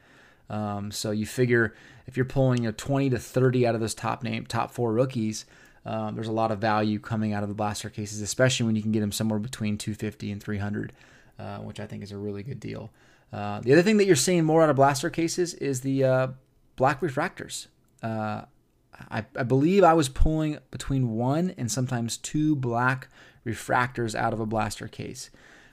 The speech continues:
Uh, out of hobby cases, uh, there's been multiple cases where I haven't re-, pulled out one. Uh, so I think, uh, you get, you're seeing a lot more of the black border, which just don't carry as much intrinsic value <laughs> in, in those, in those because I don't think the market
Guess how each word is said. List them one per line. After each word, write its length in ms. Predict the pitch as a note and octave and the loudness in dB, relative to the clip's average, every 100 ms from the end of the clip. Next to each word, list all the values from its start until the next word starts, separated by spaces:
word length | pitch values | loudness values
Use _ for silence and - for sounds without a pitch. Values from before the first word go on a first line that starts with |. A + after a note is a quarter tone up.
| _ | _
Uh, 360 | G#2+ G#2+ G#2+ A2 - - | -8 -6 -6 -8 -10 -2
out 100 | B2 | 0
of 100 | A2 | 0
hobby 280 | A#2+ C3+ E3+ | 2 2 2
cases, 600 | - F#3+ F#3 A3 G3+ - _ _ | 2 2 0 -6 -8 -14 _ _
uh, 180 | - A2+ | -10 -8
there's 240 | A2+ B2+ B2+ | -2 -2 0
been 140 | B2 | -2
multiple 480 | A2+ B2+ C#3+ D3+ D3 | 2 2 2 -4 -4
cases 340 | C3+ C3 A#2 | -2 -4 -6
where 120 | A2+ | -4
I 40 | A#2 | -4
haven't 200 | A#2 A2+ | -4 -6
re-, 100 | A2+ - | -10 -12
pulled 180 | - A2 | -6 -4
out 180 | G#2+ - | -4 -8
one. 380 | G#2 G#2+ G2+ - _ _ - | -8 -6 -8 -12 _ _ -12
Uh, 360 | G2 G2+ G#2+ | -10 -10 -12
so 240 | A2+ - A#2 | -10 -4 -2
I 120 | A2+ | -2
think, 320 | - B2+ A2+ | 0 -4 0
uh, 240 | A#2 A2 G#2+ - - - - | 0 0 -2 -10 -20 -20 -6
you 100 | - | 4
get, 140 | C#3 D3+ | 6 8
you're 100 | C#3 | 6
seeing 220 | C3 D#3 | 6 6
a 40 | |
lot 180 | C#3+ C#3+ | 6 6
more 120 | D3 | 6
of 60 | C3+ | 4
the 80 | A#2 | 6
black 260 | B2 A#2+ | 8 6
border, 400 | B2 B2+ D#3 F#3+ F3+ _ - | 4 4 6 4 0 _ -12
which 480 | B2 A#2 - - - | -6 -4 -4 -8 -6
just 160 | C3 | -6
don't 160 | D#3 C3 | -4 -4
carry 300 | B2 A#2 A#2 | -2 0 0
as 100 | G#2+ | 0
much 420 | A2 G#2+ - - _ _ | -4 -4 -8 -10 _ _
intrinsic 480 | G#2+ - A#2 G#2+ G#2+ | -10 -6 -4 -4 -6
value 500 | A2 G#2+ A2 C#3 D3 - | -4 -2 -2 -2 -4 -4
<laughs> 40 | |
in, 100 | B2+ - - C3 | -4 -2 -2 2
in 60 | |
those, 320 | D3 C3+ C3+ - - - C#3+ B2 | 4 4 4 -8 -14 -16 -16 -4
in 100 | C3+ | 6
those 200 | C3+ C#3+ | 8 8
because 280 | C#3 C3 B2 | 8 4 6
I 80 | B2 | 8
don't 160 | A#2+ | 6
think 140 | A2+ G#2+ | 2 -2
the 60 | |
market 500 | G#2+ A2 G#2+ A2 - | -2 0 0 -4 -6